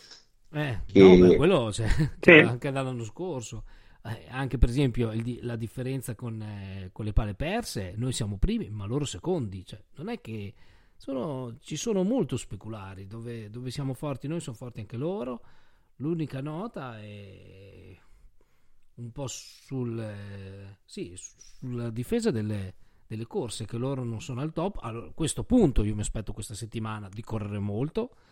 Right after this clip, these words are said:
Speaker 1: di correre molto con McCaffrey, di correre molto con, con Mitchell, e alternarli parecchio, e, e poi chiaramente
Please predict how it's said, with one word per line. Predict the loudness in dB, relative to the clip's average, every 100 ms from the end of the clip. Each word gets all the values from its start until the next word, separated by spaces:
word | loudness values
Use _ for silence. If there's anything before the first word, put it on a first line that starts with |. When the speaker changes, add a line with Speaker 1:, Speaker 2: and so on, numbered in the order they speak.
| _ -20 -14
Speaker 1:
di | -10
correre | -6 -2 0
molto | 0 -2
con | -2 -2
McCaffrey, | -2 -2 -4 -2 -2
di | -4
correre | -6 -8 -8
molto | -6 -8 -6 -8
con, | -8 -8 -10 -12 -16 _ _ _
con | -12 -6
Mitchell, | -4 -4 -2 0 0
e | -4 -10 -14 -12
alternarli | -8 -6 -4 -4 -4 -4
parecchio, | -4 -4 -4 -4 -4 -4 -6 _ _ _ _ _ _ _ _ _
e, | -12 -12 -12 -18 -18
e | -16
poi | -10 -8 -6 -6 -10 -12 -16 -18
chiaramente | -14 -12 -6 -4 -2 -2 0